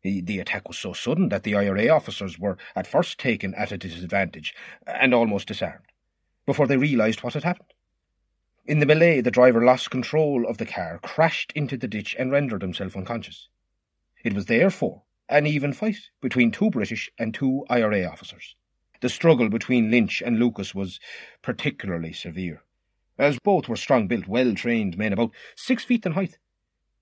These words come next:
In the first onslaught, Lucas had gotten top of Lynch, making frantic efforts to wrench the gun away from him,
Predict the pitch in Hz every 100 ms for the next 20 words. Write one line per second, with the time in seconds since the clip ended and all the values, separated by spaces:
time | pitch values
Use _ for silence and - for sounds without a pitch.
0 | - 92 147 156 151 175 - 151 127 -
1 | 92 - 120 139 101 - - 120 117 120
2 | 113 - 127 92 90 - - _ _ -
3 | 98 123 123 120 - - 208 190 123 127
4 | - 98 - 107 98 107 135 - 120 113
5 | 107 113 - 76